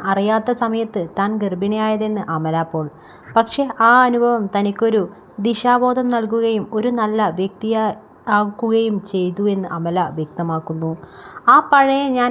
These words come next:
എവിടേക്കാണ് പോയതെന്ന് എനിക്കറിയില്ലായിരുന്നു. പക്ഷേ എനിക്കത്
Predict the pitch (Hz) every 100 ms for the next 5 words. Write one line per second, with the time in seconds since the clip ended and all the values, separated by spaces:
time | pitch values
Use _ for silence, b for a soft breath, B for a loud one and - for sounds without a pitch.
0 | 233 196 190 214 226 233 233 208 196 175
1 | 180 196 202 180 180 165 165 190 170 160
2 | 160 160 160 160 156 - - - - 196
3 | - 196 190 196 196 226